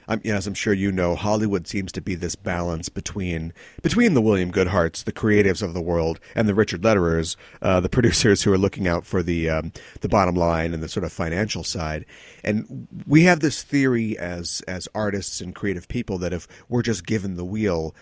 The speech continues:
you know, we'll, we'll take it somewhere great. And there's a, mm,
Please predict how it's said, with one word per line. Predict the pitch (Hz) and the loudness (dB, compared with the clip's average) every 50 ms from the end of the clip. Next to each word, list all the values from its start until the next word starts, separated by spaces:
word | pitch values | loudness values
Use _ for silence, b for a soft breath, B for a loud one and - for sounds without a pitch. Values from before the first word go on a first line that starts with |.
| b b b | b b b
you | b 113 | b -6
know, | 104 95 | -4 -2
we'll, | 92 101 98 90 | -2 0 -2 -2
we'll | 76 92 92 | -2 -4 -4
take | - - 110 - 95 | -4 -4 -4 -4 -6
it | 82 - | -6 -6
somewhere | - 107 95 92 87 82 80 | -4 -4 -4 -4 -4 -6 -6
great. | - - 101 92 82 78 80 - - _ b b b b b b b b b - | -6 -4 -2 -2 -2 -4 -6 -10 -16 _ b b b b b b b b b -4
And | 117 113 110 104 104 101 104 104 101 - - _ _ - | -2 -2 -2 -2 -2 -2 -4 -6 -10 -12 -16 _ _ 0
there's | - 180 202 196 214 | 2 2 2 4 2
a, | 233 226 226 226 220 226 208 202 226 _ _ _ | 2 2 2 2 0 -2 -4 -8 -12 _ _ _
mm, | - 247 - - - - 370 381 381 339 | -18 -16 -16 -14 -12 -10 -8 -8 -8 -8